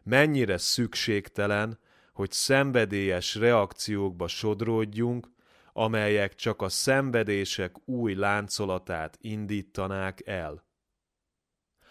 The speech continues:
Az érzetnek ez a lelki történésekben betöltött döntő szerepe teszi érthetővé,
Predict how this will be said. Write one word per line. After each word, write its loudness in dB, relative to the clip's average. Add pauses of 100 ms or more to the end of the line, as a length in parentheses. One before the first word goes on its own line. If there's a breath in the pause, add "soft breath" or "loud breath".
Az -2
érzetnek 2
ez 2
a 4
lelki 4
történésekben -2
betöltött -2
döntő -2
szerepe -2
teszi -4
érthetővé, -2